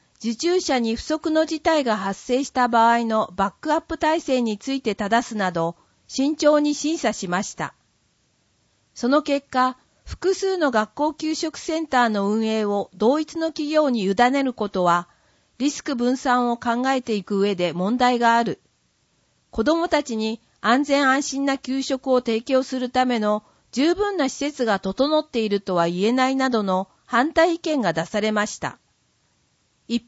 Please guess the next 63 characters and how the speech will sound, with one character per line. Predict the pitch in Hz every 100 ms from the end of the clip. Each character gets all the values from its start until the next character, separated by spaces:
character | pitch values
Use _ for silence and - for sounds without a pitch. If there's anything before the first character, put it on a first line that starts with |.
| -
方、 | 294 240 196 _ _ _
子 | - 226
ど | 320
も | 359
た | 381 320
ち | - 247
へ |
の | 233
給 | 214 233 262
食 | 262 254 240
の | 226 226 _ _
安 | - 240 330
定 | 339 349
供 | - 359 349
給 | 277 240
に | 202
向 | 175 165
け | -
て、 | - 190 170 _ _ _ _ _ -
慎 | 262 285
重 | 277 277
で | 262 254
丁 | 320 320 302
寧 | 254 220
な | 196
予 | 185 202
算 | - 285
執 | 339 - -
行 | 311
に | 262 190
努 | - 277
め | 285 262
て | 208
ほ | 208 202
し | - 269
い | 277
な | 247
ど | 214 190
の | 180 190 _ _ _ -
要 | 233 349
望 | 349 349 339
を | 330
付 | 339
し | -
た | 240
賛 | 214 196 233
成 | - 277
意 | 269
見 | 269 254
が | 208
出 | 175 175
さ | - 220
れ、 | 180 - _ _ _ _
採 | - 262 277
決 | 277 262
の | 269 262
結 | 233 233 -
果、 | 220 - _ _ _ _ _
賛 | 254 302
成 | 311 349 339
多 | 311
数 | 311 339 311
で | 220 190